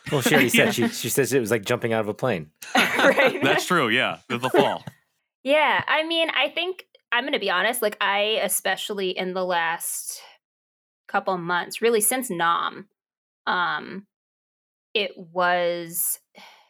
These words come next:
Speaker 3: you know, I have really been trying to think more about the fact that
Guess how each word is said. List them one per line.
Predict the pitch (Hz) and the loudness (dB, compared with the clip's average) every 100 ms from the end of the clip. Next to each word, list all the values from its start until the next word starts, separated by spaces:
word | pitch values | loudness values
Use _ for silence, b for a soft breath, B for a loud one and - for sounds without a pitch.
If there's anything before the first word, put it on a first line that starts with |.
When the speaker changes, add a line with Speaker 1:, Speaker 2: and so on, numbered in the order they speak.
| B _ _ _ | B _ _ _
Speaker 3:
you | 208 | -6
know, | 202 202 196 196 - | -2 0 2 0 -2
I | 185 185 185 185 180 - _ _ _ - | -2 0 0 -2 -6 -12 _ _ _ -6
have | 202 180 175 180 - _ _ 196 165 | -2 -2 -4 -12 -20 _ _ _ _
really | 196 220 247 | 0 2 2
been | 214 202 190 | 2 0 -2
trying | - 185 180 180 185 | -2 -2 -2 -4 -8
to | - 185 - - | -10 -14 -14 -4
think | 180 175 - - - _ _ _ _ _ _ _ _ | -4 -4 -12 -16 -18 _ _ _ _ _ _ _ _
more | 170 170 175 175 | -6 0 4 4
about | 175 165 165 160 165 170 - _ | 2 0 0 2 0 -2 -8 _
the | 180 | -8
fact | - 170 165 _ | -4 -4 -4 _
that | 170 165 160 | -4 -2 -2